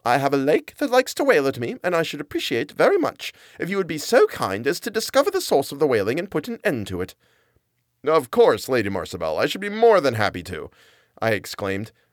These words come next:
I would just like a few more questions answered, if that's all right.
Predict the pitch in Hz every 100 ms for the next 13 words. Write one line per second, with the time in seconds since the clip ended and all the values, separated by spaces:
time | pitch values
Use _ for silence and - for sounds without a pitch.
0 | _ 196 196 196 185 165 147 143 147 127
1 | - 170 160 98 85 92 85 95 92 87
2 | - 127 - 78 69 76